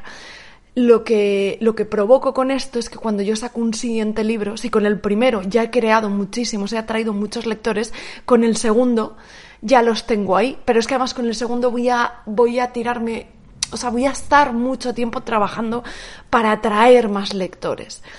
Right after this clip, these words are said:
Sí que existe la táctica de escribir, escribir, escribir mucho, pero para mí la que de verdad funciona es la de pasarse más tiempo vendiendo que creando.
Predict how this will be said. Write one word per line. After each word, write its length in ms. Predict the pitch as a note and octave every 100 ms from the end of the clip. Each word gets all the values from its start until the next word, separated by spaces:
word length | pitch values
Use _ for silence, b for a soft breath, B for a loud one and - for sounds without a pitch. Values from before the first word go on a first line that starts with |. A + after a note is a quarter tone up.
| B B B
Sí 240 | - A#3+
que 140 | A#3+
existe 360 | A3 A#3 A3 A#3
la 140 | A#3
táctica 460 | A#3 D4+ A#3 - F#3+
de 40 |
escribir, 380 | F#3+ - G#3 A3
escribir, 380 | A#3 - A#3 A#3+
escribir 480 | A#3 B3+ B3 C4 C#4
mucho, 420 | E4 E4 F4 - -
pero 180 | A3+ G#3
para 220 | G#3 G#3
mí 280 | B3+ C#4+ -
la 180 | A#3 G#3+
que 80 | G3+
de 60 |
verdad 240 | F#3+ G3+ G#3
funciona 460 | A#3+ G#3+ A3+ A#3
es 80 | A#3
la 120 | G#3
de 80 | G3
pasarse 540 | G3+ G3+ B3+ G#3+ -
más 200 | A3 G#3
tiempo 440 | - F#3+ F#3+ G3+ -
vendiendo 640 | G#3+ G#3 G#3 E3+ F3 - B B B
que 160 | - -
creando. 420 | G3 C3 - -